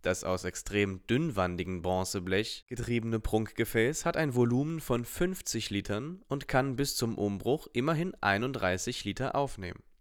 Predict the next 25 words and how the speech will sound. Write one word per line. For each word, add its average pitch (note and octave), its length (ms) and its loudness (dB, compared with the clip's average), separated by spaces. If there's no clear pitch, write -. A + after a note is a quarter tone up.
Es - 180 -6
gehört D3+ 280 2
mit C3 140 -4
knapp F#3 240 0
sechzig D3 540 0
Zentimetern B2+ 640 0
im F2+ 120 -4
Durchmesser G#2 600 0
zu - 140 -6
den G#2 220 -2
größten B2 540 2
Gefäßen G2 540 0
dieser F2+ 340 -2
Art, F2+ 400 -2
von F#2 200 -6
denen F#2 240 0
sich F2 200 -4
in F#2 120 -8
Deutschland G#2+ 520 0
etwa G2 380 0
ein B2+ 320 -2
Dutzend G2 460 -4
Exemplare F2+ 640 -2
erhalten F#2 560 -4
haben. F2+ 260 -8